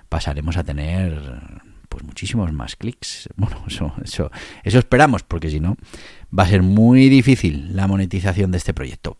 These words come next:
Pero además, eh, hay muchas novedades de las que vamos a hablar hoy. Mm, la primera es que fuimos a ver un partido de fútbol sala profesional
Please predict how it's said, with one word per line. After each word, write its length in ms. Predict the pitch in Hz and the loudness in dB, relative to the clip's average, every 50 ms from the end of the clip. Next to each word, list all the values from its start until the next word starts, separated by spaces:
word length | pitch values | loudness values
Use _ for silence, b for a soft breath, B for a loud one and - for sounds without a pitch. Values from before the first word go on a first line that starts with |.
| - | 0
Pero 460 | - - 233 196 208 202 190 185 185 180 | 4 4 6 6 6 4 2 4 4 4
además, 640 | 170 175 170 170 175 175 175 185 - - - - - B B B B B B B B B B B B - | 4 4 4 4 4 4 4 2 0 -4 -10 -12 -16 B B B B B B B B B B B B -10
eh, 460 | - - 92 92 90 85 85 82 80 58 | -4 -2 -2 0 0 0 -2 -2 -2 0
hay 140 | - 107 | 4 6
muchas 260 | 123 151 - 147 127 117 | 6 8 8 6 6 6
novedades 500 | 117 104 98 107 113 110 104 95 90 95 | 6 6 6 6 6 4 2 0 0 0
de 100 | 95 90 | -2 -2
las 120 | 87 - | -2 -2
que 100 | - 98 | 0 -2
vamos 200 | 90 90 92 90 | 0 0 0 -2
a 40 | 92 | -2
hablar 200 | 85 85 90 139 | -2 -2 0 0
hoy. 180 | 190 226 - - - - - - | 0 0 0 -6 -12 -20 -16 -14
Mm, 880 | 82 69 - 123 120 120 120 85 58 53 - - - - - 50 - | -12 -10 -10 -10 -12 -14 -14 -16 -16 -16 -16 -16 -16 -18 -18 -18 -10
la 160 | 76 92 92 - | -4 -4 -2 0
primera 300 | 90 90 92 101 107 113 | 0 0 0 2 2 2
es 80 | - | 2
que 100 | - 113 | 2 2
fuimos 400 | - - 123 127 104 104 98 - | 4 6 6 4 4 2 -2 -2
a 40 | 101 | -2
ver 120 | 101 104 | -2 0
un 80 | 104 104 | 0 0
partido 480 | - 101 92 90 98 101 95 98 98 98 | 0 0 -2 -2 -4 -4 -2 -2 0 0
de 100 | 98 92 | -2 -2
fútbol 380 | - - 107 95 98 95 90 | -2 -4 -4 -2 -2 -2 -2
sala 340 | - - 101 92 90 92 95 | 0 0 0 0 0 0 -2
profesional 600 | - - 95 104 98 95 104 113 135 175 320 302 | -2 -2 -2 -2 0 0 2 2 2 2 0 -2